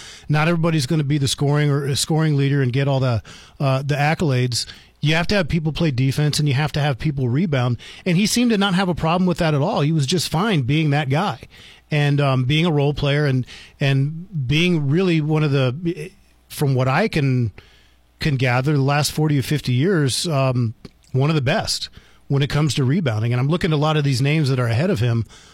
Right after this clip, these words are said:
on the all-time rebounding list. You got, talking about guys who played in the sixties and seventies. Um, I'm starting to wonder how much of it is a work. I mean, how much of it is Dennis Rodman being slick as a fox and sly as a fox and saying, "You know what?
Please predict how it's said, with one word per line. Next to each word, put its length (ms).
on 140
the 80
all-time 360
rebounding 480
list. 180
You 60
got, 220
talking 240
about 160
guys 300
who 80
played 240
in 40
the 60
sixties 420
and 120
seventies. 520
Um, 400
I'm 260
starting 320
to 80
wonder 300
how 160
much 260
of 80
it 80
is 100
a 80
work. 420
I 40
mean, 160
how 180
much 240
of 80
it 100
is 200
Dennis 440
Rodman 500
being 400
slick 380
as 100
a 80
fox 460
and 100
sly 280
as 100
a 80
fox 400
and 80
saying, 200
"You 80
know 80
what? 280